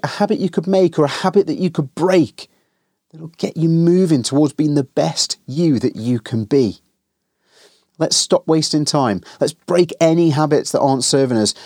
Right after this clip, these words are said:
and build some new ones that help to get us and move us towards our goals.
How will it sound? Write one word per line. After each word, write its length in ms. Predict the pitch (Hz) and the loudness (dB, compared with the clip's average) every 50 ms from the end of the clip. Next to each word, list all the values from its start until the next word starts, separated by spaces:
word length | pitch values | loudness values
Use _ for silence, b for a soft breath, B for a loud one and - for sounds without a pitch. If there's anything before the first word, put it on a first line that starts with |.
| B B | B B
and 260 | 120 127 123 - _ - | -4 -4 -4 -4 _ 0
build 380 | 143 147 151 151 151 151 143 | 2 4 4 4 4 2 2
some 200 | - - 151 139 | 0 0 0 2
new 220 | 139 135 139 147 143 | 2 4 4 4 4
ones 240 | 135 120 110 101 95 | 2 2 0 0 -2
that 80 | - | -4
help 280 | - 104 139 135 - - | -4 -4 -4 -4 -4 -6
to 100 | - 110 104 _ - | -10 -10 -10 _ -8
get 180 | - 135 131 143 | -6 -4 -2 0
us 160 | 131 113 98 | 0 0 0
and 220 | 107 104 110 127 | 0 0 2 4
move 240 | 139 139 139 123 117 | 4 4 4 4 2
us 100 | 107 - | 0 -2
towards 480 | - - 113 110 117 120 117 113 101 - | -4 -6 -6 -2 0 0 0 0 0 0
our 160 | 113 110 107 | -2 -4 -2
goals. 580 | 104 117 107 107 101 95 90 85 - - - | -2 0 0 0 0 -2 -4 -6 -8 -10 -12